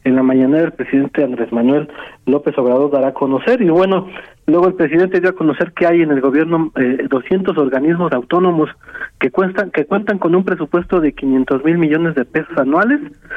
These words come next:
Y bueno, la propuesta es absorber al menos un diez por ciento para generar un ahorro, dijo el presidente, de cincuenta mil millones de pe-, de pesos. Explicó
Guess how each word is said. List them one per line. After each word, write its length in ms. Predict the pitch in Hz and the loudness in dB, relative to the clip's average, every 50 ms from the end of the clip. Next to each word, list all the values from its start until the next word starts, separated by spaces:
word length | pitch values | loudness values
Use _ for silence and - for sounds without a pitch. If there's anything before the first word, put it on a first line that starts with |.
| - - - - - - - - | -10 -10 -12 -12 -12 -12 -6 -2
Y 80 | - 139 | 0 0
bueno, 240 | 139 151 190 208 175 | 2 2 2 2 2
la 140 | 156 139 - | 0 0 0
propuesta 460 | 151 135 - 165 170 170 170 185 175 | -2 -2 0 0 0 0 0 -2 -2
es 100 | 160 - | -2 -2
absorber 480 | 151 - - - 135 131 143 160 175 - | -6 -6 -4 -4 0 0 2 0 0 0
al 160 | 143 131 131 | -2 -2 0
menos 300 | 143 156 170 175 170 160 - | 0 0 2 0 0 0 0
un 80 | 160 156 | 0 0
diez 180 | 160 170 165 | 0 0 -2
por 240 | - - 151 147 - | -2 -2 -2 -2 -2
ciento 300 | - 185 208 190 208 185 | -2 -2 -2 0 -2 0
para 180 | - 151 139 - | 0 0 0 0
generar 420 | - 139 139 143 151 175 180 170 - - - - - - - _ - | -2 -2 0 0 2 2 0 0 -4 -10 -16 -16 -16 -16 -10 _ 0
un 200 | 160 175 180 175 | 2 2 4 4
ahorro, 380 | 165 165 165 175 180 180 170 | 4 4 2 2 2 0 0
dijo 160 | 165 165 175 | 0 0 -2
el 60 | 165 - | -4 -2
presidente, 580 | - 139 - - 135 139 156 165 165 - 160 | -4 -6 -4 -2 0 0 0 0 0 0 0
de 100 | 147 127 - | 0 -2 -2
cincuenta 420 | - 123 120 - 127 120 - - 123 | -4 -6 -4 -4 -4 -4 -4 -4 -2
mil 180 | 127 139 143 151 | 0 0 0 0
millones 420 | 147 135 131 139 139 143 139 127 | 0 -2 -2 -2 -2 -2 -2 -2
de 80 | 135 123 | -4 -6
pe-, 220 | - - - - - | -6 -6 -8 -4 -2
de 120 | 135 131 - | -2 -2 0
pesos. 340 | - 180 170 - - 170 160 | 0 -2 -2 -2 -2 -2 -2
Explicó 580 | 185 - - 139 139 - - 202 208 208 - | -4 -4 -4 -6 -4 -2 -2 -2 -2 -2 -6